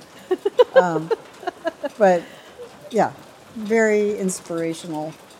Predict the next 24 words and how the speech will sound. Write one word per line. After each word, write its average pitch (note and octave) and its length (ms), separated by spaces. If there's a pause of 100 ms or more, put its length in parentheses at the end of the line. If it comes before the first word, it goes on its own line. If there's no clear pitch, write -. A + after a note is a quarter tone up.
(460)
um, D3+ 280 (200)
player. D3 400 (2000)
Yeah, C#3 200 (800)
very, D3+ 380
very, C3+ 520 (720)
quite, D3+ 240 (1300)
quite D#3+ 280
good. C#3+ 160
Although G3 260
I G3 80
didn't A3+ 280 (220)
necessarily F#3+ 680
aspire E3 500
to D3+ 100
play E3 280
like E3 260
him, G3 180
but D3 160
I D3 100
think D#3 260
he D#3 80
was D3 200
very C3+ 220
influential. C3+ 680